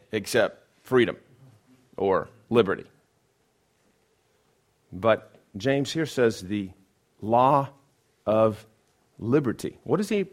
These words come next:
mean by this? Notice that he also says it's a perfect or a complete law. It's very interesting. This is not just any law. It's a perfect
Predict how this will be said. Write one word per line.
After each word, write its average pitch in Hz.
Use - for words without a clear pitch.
mean 143
by 87
this? -
Notice 240
that 202
he 156
also 151
says 123
it's 120
a 131
perfect -
or 120
a 123
complete 175
law. 95
It's -
very 120
interesting. 101
This 110
is 107
not 117
just 107
any 156
law. 92
It's -
a 98
perfect -